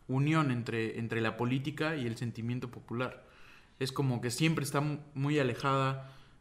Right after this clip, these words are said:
eh, la realidad política de la realidad social. Y creo que ahí hubo cierta cercanía, pero tal vez también hubo muchos espejismos, porque no era algo que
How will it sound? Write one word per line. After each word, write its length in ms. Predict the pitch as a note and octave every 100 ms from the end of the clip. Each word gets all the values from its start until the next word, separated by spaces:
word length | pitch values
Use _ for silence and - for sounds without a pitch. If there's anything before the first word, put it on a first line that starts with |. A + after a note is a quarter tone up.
| -
eh, 480 | - G#2 G#2 G#2 G#2
la 180 | G#2+ A2
realidad 720 | G#2+ G#2+ G#2+ A2 A#2+ B2 -
política 580 | C3 B2+ C3+ C3 C3 C3 - -
de 100 | A2
la 140 | A2
realidad 460 | A2 A2 A2 A2 A2
social. 400 | - G#2 C3+ - - - - - - - - - _ _ C3+
Y 100 | C3+
creo 260 | D3 D#3
que 140 | D#3 C#3+
ahí 260 | C#3+ E3+
hubo 320 | F3 E3 D#3 D3
cierta 880 | D3+ D#3 D3 D#3 C#3+ C3+ B2 A2+
cercanía, 640 | A2 D3 C3+ B2+ B2 D3+ F3
pero 200 | C#3+ C3
tal 160 | B2+
vez 140 | B2+ C#3+
también 300 | E3 D#3 D#3
hubo 140 | D3+
muchos 340 | C#3+ D3+ D#3 C#3+
espejismos, 840 | B2 A#2+ A2+ C#3+ D3 F3+ G3+ - - - - - - - -
porque 300 | C3 A#2+ B2
no 640 | B2 B2+ C3+ C3+ C3+ - - - - - - - - - - - -
era 400 | C3+ B2+ B2+ B2+
algo 560 | - B2+ B2+ C3+ C3+
que 420 | - A2 G#2+ -